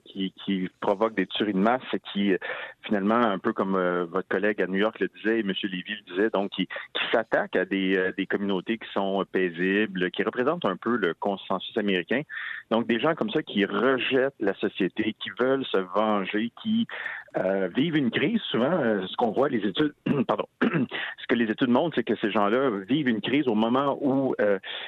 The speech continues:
ils, euh, ils passent à l'acte. Souvent, ils ont aussi vécu, bon, différentes choses, euh,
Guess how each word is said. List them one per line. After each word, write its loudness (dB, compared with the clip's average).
ils, 0
euh, 4
ils -4
passent 0
à 2
l'acte. 0
Souvent, 0
ils 0
ont 0
aussi -8
vécu, 0
bon, 2
différentes -2
choses, 0
euh, 0